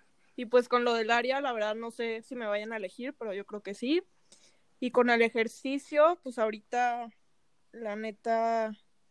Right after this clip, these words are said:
el año pasado sí estaba súper aplicada, porque como me fui a Tapalpa, entonces pues allá salía de que a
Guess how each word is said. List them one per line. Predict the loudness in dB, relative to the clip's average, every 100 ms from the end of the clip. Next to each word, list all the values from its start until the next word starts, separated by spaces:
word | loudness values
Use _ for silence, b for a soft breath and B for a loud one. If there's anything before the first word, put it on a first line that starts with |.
| _ _ _ _ _ _ -4
el | 0 4 4
año | 2 0
pasado | -4 -6 -6 -6 -4 -6
sí | -8 -10 -8 -6 -6
estaba | -6 -4 -4 -4
súper | -8 -6
aplicada, | -8 -8 -8 0 4 4 4
porque | -2 -8 -6 -2
como | 0 0
me | 0
fui | 0
a | 0
Tapalpa, | 0 2 0 2 -2 -2 _ _ _ -12
entonces | -8 -4 -2 -2
pues | 0 2
allá | 4 6 6 4
salía | 0 -4 -2 -2
de | -2 -6
que | -8 -6 -6
a | -8 -14